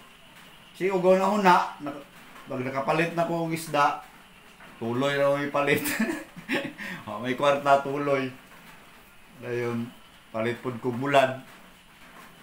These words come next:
sa kilo, pang one month. Mao to, pagbayad na ko, sige, pahiyom. Ingko nga, basig na ilaing gikatawan ni. Basig na ilaing gikatawan ba?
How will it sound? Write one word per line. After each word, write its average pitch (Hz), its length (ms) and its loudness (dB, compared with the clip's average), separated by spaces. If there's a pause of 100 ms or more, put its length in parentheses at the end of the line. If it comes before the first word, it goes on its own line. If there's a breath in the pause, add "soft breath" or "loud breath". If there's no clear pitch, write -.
(920)
sa 113 240 -4
kilo, 131 480 0 (140)
pang 113 260 -4 (240)
one 117 160 0
month. 120 320 0 (3000)
Mao 190 160 0
to, 139 320 6
pagbayad 151 480 2
na 196 160 2
ko, 180 240 4 (640)
sige, 208 400 -4
pahiyom. 202 480 2 (320)
Ingko 127 160 -6
nga, 139 160 0
basig 131 400 -2
na 131 160 -2
ilaing 131 460 0
gikatawan 123 580 0
ni. 117 160 0 (240)
Basig 107 160 -8
na 113 160 -2
ilaing 113 240 -4
gikatawan 110 640 -2
ba? 98 160 -6